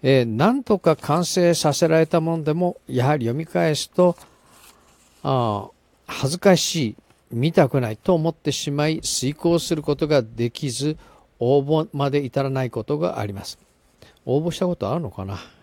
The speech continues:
えー、まあいいや。えー、誰かに読んでもらうという手も考えたのですが、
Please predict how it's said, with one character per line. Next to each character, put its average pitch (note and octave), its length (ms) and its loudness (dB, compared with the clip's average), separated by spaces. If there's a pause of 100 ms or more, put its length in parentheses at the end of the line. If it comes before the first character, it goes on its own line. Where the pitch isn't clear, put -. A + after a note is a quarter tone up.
(100)
え E3 240 -4
ー、 - 20 -6
ま A#2 160 -6
あ A#2 40 -12
い B2 80 -6
い A#2 40 -4
や。 G#2 160 -8 (1120)
え E3 460 4
ー、 G2 160 -8
誰 E3+ 260 2
か D#3 160 2
に C#3+ 140 -2
読 F#3+ 180 2
ん A3 40 0
で G3 100 2
も C3+ 160 0
ら D3 100 4
う E3 60 0
と - 180 -4
い D#3 140 2
う D3 40 2
手 D#3+ 140 -4
も D3+ 160 -4
考 B2+ 320 -6 (100)
え E3 60 -2
た D3 160 -4
の C3+ 140 -4
で A#2 100 -2
す C#3+ 160 -8
が、 C#3+ 180 -4